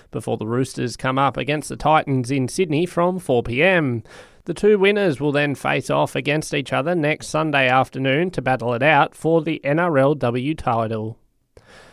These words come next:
The Giants went down to the Crows in the A F L W out at Manuka Oval yesterday afternoon,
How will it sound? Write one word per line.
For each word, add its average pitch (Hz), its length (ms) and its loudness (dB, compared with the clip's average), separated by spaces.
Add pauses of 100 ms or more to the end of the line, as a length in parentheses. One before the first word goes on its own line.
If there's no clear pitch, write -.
(160)
The - 80 -4
Giants 123 480 2
went 135 180 0
down 135 280 4
to 151 120 -2
the 131 80 -4
Crows 143 460 2
in 151 140 0
the 139 100 0
A 151 140 4
F 147 160 0
L 147 120 2
W 156 540 2
out 151 180 0
at 143 80 -4
Manuka 151 420 0
Oval 175 280 2
yesterday 127 420 0
afternoon, 131 640 2